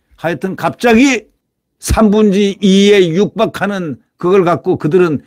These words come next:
오 년 동안 난도질을 했지 않습니까? 사 년 동안 난도질을 했지 않습니까? 그래서 난도질을 하기 때문에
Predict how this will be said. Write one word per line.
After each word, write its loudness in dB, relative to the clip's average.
오 2
년 2
동안 0
난도질을 2
했지 -2
않습니까? -6
사 -6
년 -6
동안 -10
난도질을 0
했지 -8
않습니까? -20
그래서 0
난도질을 0
하기 0
때문에 0